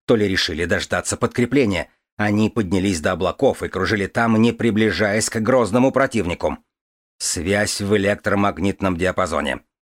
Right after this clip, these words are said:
приказал Дар, сопровождая команду мысленными образами, объясняющими смысл приказа.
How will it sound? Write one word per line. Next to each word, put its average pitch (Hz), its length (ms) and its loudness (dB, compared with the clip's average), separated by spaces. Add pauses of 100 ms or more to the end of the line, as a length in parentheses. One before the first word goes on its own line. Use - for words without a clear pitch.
(140)
приказал 85 420 -4
Дар, 110 300 0 (240)
сопровождая 104 800 0
команду 92 480 0
мысленными 92 640 0
образами, 80 540 -2 (160)
объясняющими 87 880 -4
смысл 101 440 -2
приказа. 101 600 -4